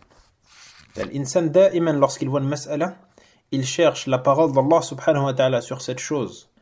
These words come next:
la parole du prophète sallallahu alayhi wa sallam, et la compréhension des as-salaf. Et lorsqu'il ne sait pas, il revient à ahl al-ilm, kutub al-, ahl al-ilm wa su'alihim.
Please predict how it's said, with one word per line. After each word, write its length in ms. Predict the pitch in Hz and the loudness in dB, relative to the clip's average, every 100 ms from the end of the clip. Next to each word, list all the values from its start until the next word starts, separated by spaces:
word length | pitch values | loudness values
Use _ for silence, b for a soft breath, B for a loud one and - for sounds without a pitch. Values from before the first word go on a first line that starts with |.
| b b - | b b -4
la 80 | |
parole 320 | 110 139 139 131 | 0 4 4 2
du 100 | 127 | -2
prophète 380 | - 131 143 | -4 -2 -2
sallallahu 480 | - 139 131 139 135 | 0 -2 2 2 2
alayhi 200 | 123 131 | 2 0
wa 80 | 123 | -4
sallam, 420 | - 139 135 107 - _ b b b | -4 -4 -4 -6 -10 _ b b b
et 60 | 131 | 0
la 120 | 127 | 0
compréhension 600 | 127 160 156 147 - 185 | 0 -2 -2 -4 -4 -4
des 300 | 156 131 131 | -2 -4 -6
as-salaf. 580 | 120 - 113 95 - - - - | -10 -8 -8 -10 -12 -18 -20 -12
Et 80 | 120 | -6
lorsqu'il 320 | 117 - 120 | -6 -6 -8
ne 60 | |
sait 180 | 113 - | -8 -10
pas, 420 | 110 143 147 - _ | -2 -2 -2 -8 _
il 140 | 151 | 0
revient 320 | 139 135 131 147 | 2 2 0 -2
à 180 | 135 120 | -2 -2
ahl 300 | 127 123 120 | -4 -4 -4
al-ilm, 520 | 113 127 147 104 - _ | -4 -2 -2 -4 -8 _
kutub 320 | 127 131 156 139 | -8 -2 -2 0
al-, 240 | 139 127 - | -2 -4 -4
ahl 200 | 139 131 | -2 0
al-ilm 340 | 131 123 151 127 | 0 0 0 0
wa 60 | |
su'alihim. 680 | 127 170 135 127 127 131 - | -2 -2 0 0 0 -4 -6